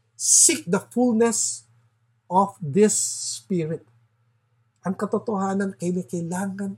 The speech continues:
talaga natin ang banal na Espiritu, lalong-lalo na sa mga bagay katulad na nangyayari ngayon.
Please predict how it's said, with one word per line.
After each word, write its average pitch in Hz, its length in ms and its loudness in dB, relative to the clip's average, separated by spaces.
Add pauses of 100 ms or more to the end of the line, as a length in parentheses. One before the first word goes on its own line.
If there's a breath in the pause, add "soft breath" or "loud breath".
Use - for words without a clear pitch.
talaga 156 320 -10
natin 165 640 -10 (160)
ang 147 160 -10
banal 139 400 -8
na 160 160 -12
Espiritu, - 720 -12 (720)
lalong-lalo 139 960 -4
na 107 240 -12 (720)
sa - 240 -6
mga 131 480 -8 (640)
bagay 135 560 -6
katulad 127 560 -10
na 123 160 -8
nangyayari 110 640 -10
ngayon. 92 200 -20